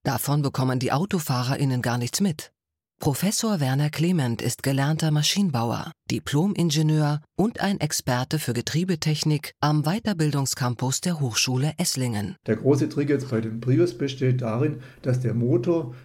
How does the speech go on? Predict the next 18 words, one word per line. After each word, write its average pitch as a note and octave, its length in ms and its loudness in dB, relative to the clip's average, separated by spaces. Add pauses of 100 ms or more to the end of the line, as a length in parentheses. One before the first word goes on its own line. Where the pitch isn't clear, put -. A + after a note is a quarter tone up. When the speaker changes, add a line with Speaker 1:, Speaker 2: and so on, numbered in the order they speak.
Speaker 2:
nur C#3+ 240 4
genutzt C#3+ 600 0
wird F3 220 2 (400)
bei B2+ 220 2
hoher, C#3 420 2
also A#2 220 0 (180)
relativ B2+ 760 2
hoher A#2 220 4
Leistung. G#2 560 -4 (600)
So, B2+ 140 4
der A#2+ 160 4
fährt C#3+ 240 2
immer D3+ 160 0
mit C#3 120 -2
zwanzig C3 400 2
K A2 200 2
W A2+ 380 2 (220)
mindestens. B2+ 760 0